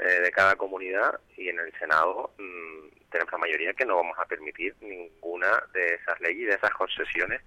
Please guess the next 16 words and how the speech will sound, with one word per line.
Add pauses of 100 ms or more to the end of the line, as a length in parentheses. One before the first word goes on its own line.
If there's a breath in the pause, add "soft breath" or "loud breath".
(320 loud breath)
que
piden
los
independentistas,
que
piden
también
los
asesinos
de
eta, (600 soft breath)
eh,
y
por
lo
tanto,